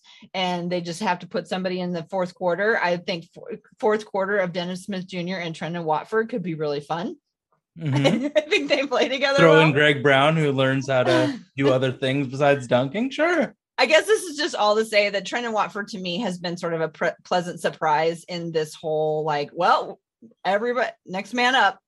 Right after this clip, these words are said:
Speaker 1: And I feel like he has acquitted himself well for a guy who was undrafted. Um,
Speaker 2: I think that it's amazing that he's took advantage of the situation that's presented him and has played some quality ball.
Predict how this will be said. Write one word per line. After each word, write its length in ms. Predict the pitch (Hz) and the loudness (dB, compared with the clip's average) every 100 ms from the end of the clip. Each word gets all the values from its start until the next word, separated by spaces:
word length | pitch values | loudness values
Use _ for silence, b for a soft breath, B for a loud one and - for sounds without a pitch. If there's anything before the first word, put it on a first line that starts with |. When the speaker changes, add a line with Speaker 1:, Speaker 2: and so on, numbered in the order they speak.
| _ - | _ -8
Speaker 1:
And 120 | 170 | -4
I 120 | 165 | -4
feel 220 | 175 175 | -4 -2
like 200 | 156 147 | -2 -2
he 240 | 151 151 156 | -6 -10 -8
has 200 | 147 151 | -6 -8
acquitted 380 | 156 196 180 | -6 -6 -4
himself 500 | 185 160 151 139 123 | -6 -8 -6 -6 -8
well 300 | 156 143 127 | -6 -4 -4
for 240 | 135 143 131 | -4 -8 -6
a 100 | 147 | -6
guy 280 | 120 120 156 | -6 -6 -6
who 200 | 156 139 | -6 -6
was 180 | 147 | -6
undrafted. 600 | - 123 - - - - _ b b b b _ | -8 -12 -12 -14 -16 -18 _ b b b b _
Um, 340 | 143 107 123 - | -8 -8 -12 0
Speaker 2:
I 100 | 233 | 2
think 220 | 254 285 | 2 2
that 180 | 302 262 | 4 4
it's 160 | 262 247 | 4 4
amazing 480 | 220 240 240 196 | 6 6 4 2
that 140 | 170 165 | 2 2
he's 300 | 165 143 135 - - _ _ | 2 0 -8 -18 -20 _ _
took 200 | - 160 | -4 -2
advantage 480 | 170 156 165 180 156 | 0 2 2 2 0
of 120 | 151 | -2
the 60 | 139 | -4
situation 680 | - 147 143 156 156 175 165 | -4 0 2 2 2 0 0
that's 200 | 160 - | -2 -4
presented 460 | 165 135 131 151 175 | -6 2 2 2 0
him 160 | 214 | -2
and 240 | 135 139 131 | 0 2 2
has 180 | 127 | 2
played 400 | - - 127 156 | 0 -2 0 0
some 160 | 156 175 | -2 -6
quality 440 | - 120 120 135 | -2 0 2 0
ball. 400 | 170 247 208 170 | 2 2 2 -2